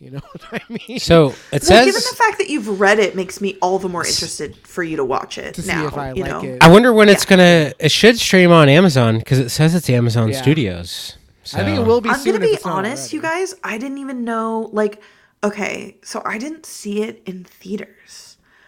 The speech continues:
Speaker 3: I'm gonna give a little, I'm not gonna say their names or where they live or anything, but the friend that I was with this weekend,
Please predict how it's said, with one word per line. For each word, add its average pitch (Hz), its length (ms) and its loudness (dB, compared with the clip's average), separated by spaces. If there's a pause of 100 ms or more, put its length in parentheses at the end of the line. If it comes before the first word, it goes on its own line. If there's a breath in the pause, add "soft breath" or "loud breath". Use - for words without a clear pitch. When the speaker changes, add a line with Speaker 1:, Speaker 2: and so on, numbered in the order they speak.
(340)
Speaker 3:
I'm 196 180 -2
gonna 240 200 -10
give 214 500 -6
a 196 80 -4
little, 190 840 -6
I'm 175 100 -12
not 175 180 -10
gonna 214 160 -10
say 226 400 -8
their 208 200 -10
names 202 640 -12 (120)
or 180 340 -6
where 185 160 -10
they 170 120 -10
live 165 180 -14
or 208 100 -12
anything, 240 400 -14 (1040)
but 170 640 -6 (180)
the 180 100 -6
friend 233 560 -8
that 254 100 -8
I 233 120 -4
was 240 280 -14
with 185 300 -8
this 202 300 -12
weekend, - 680 -20